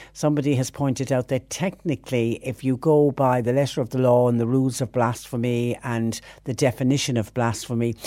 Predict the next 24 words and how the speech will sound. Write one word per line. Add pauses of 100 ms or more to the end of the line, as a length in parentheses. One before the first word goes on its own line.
(260)
it
is
an
offence (220)
to
say,
"In
the
name
of
Jesus." (100)
Do
you
know
the
way
somebody
would
say,
"In
the
name
of
Jesus"?